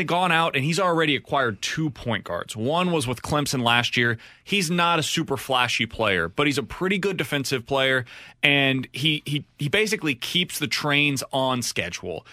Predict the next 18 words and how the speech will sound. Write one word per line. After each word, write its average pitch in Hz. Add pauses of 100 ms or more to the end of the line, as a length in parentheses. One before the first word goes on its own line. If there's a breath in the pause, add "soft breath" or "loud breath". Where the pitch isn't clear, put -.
(180 loud breath)
He's 160
gonna 180
make 156
sure 156
that 131
guys 131
are 127
in 117
the 113
right 127
places 120
at 107
the 110
right 101
time. 90
He's 92
the -
consummate, 127